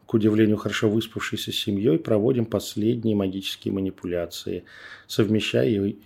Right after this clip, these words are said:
это с завтраком. Атмосфера в доме сильно изменилась. Она перестала быть сонной, а наполнилась жизнью, яркостью и теплом. Ставя каждого человека в специальный здесь же расчерченный сигил, я сканирую его энергетику, закрываю пробоины,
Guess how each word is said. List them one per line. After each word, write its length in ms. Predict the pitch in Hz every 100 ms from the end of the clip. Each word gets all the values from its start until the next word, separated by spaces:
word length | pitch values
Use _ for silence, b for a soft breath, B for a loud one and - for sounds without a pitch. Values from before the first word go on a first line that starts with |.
| -
это 260 | 110 107 110
с 60 |
завтраком. 760 | 92 90 - - 113 - 117 113 _ B B B B B B
Атмосфера 460 | 156 175 156 180
в 60 | 135
доме 200 | 123 120
сильно 360 | 113 - 117 104
изменилась. 640 | 92 95 92 92 101 -
Она 100 | 110
перестала 400 | 113 110 - 113
быть 180 | 98 98
сонной, 540 | - - 143 156 139
а 40 | 113
наполнилась 540 | 120 - 151 143 139
жизнью, 520 | 113 95 139 123 107 80
яркостью 640 | 101 113 113 107 - -
и 40 | 95
теплом. 600 | - - 95 92 98 101 _ _ _ _ _ _ _
Ставя 380 | - - 190 117
каждого 340 | 127 104 104
человека 320 | - 104 -
в 40 | 95
специальный 580 | - 98 110 98 95
здесь 320 | 87 87 95 87
же 140 | 92
расчерченный 680 | 90 - - 95 - 113 120
сигил, 380 | - 175 196 190
я 180 | 170
сканирую 960 | 160 - - _ _ - 139 139 143 131
его 200 | 110 107
энергетику, 640 | 104 117 143 175 - -
закрываю 500 | 117 110 107 104 98
пробоины, 800 | 98 - 120 160 170 156 143 135